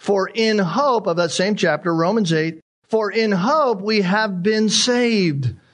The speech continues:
But hope that is seen is not hope. For why does one also hope for what he sees? But if we hope for what we do not see,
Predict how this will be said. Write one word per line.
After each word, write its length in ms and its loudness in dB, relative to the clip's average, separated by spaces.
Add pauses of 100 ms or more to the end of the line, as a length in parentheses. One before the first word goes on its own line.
(720)
But 120 -4
hope 320 0
that 160 0
is 100 -2
seen 400 0
is 220 0
not 260 0
hope. 500 -2 (760)
For 100 -2
why 480 0
does 360 0
one 400 0
also 580 0
hope 420 -2
for 120 0
what 220 0
he 140 0
sees? 760 0 (800)
But 160 -2
if 280 0
we 320 0
hope 420 -4
for 140 0
what 260 -2
we 160 0
do 220 0
not 420 0
see, 640 0